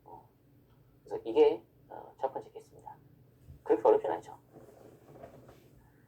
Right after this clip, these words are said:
자, 이제 네 번째입니다. 네 번째. 네 번째가 제일 좀 복잡하고 어렵습니다. 네 번째가. 자, 네 번째가 뭐냐면은,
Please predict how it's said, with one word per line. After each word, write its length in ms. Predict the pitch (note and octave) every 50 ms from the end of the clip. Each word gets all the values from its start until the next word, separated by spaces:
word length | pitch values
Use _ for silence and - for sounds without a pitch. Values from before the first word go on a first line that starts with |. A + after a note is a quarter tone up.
| - - - - -
자, 80 | - -
이제 100 | F2+ F2
네 120 | - G#2+
번째입니다. 340 | B2+ C#3 - A2+ - - D#2+
네 120 | D#2+ E2+ F2
번째. 320 | E2+ E2 - - - -
네 140 | - G#2 -
번째가 600 | G#3+ - G4 - - - D#3 C#3+ - C#3 C#3 C#3
제일 320 | - - - C3+ C#3 C3+ - -
좀 140 | C#3 C3 -
복잡하고 500 | - - - - A#2 - - A2 - E2
어렵습니다. 460 | E2 - - - - - - - - - _ - - - - - _ _ - -
네 100 | G2+ G2+
번째가. 380 | F#2+ F2+ - - - F2 - - - _ - _ _ _ _ - - - _ _ _ - - - - - - - _ - - _ _ _ - - _ - - - - - - - - - - - - - -
자, 260 | - A#2 - - -
네 220 | - - - G3+
번째가 840 | G#3 G#3+ G#3+ G#3 G3+ - - - E3 D#3 C#3+ C#3+ - D3 C#3 C3 B2
뭐냐면은, 600 | G#2+ G2 G2+ A#2 A2+ G2 F#2+ A#2 A#2+ F#2+ E2 -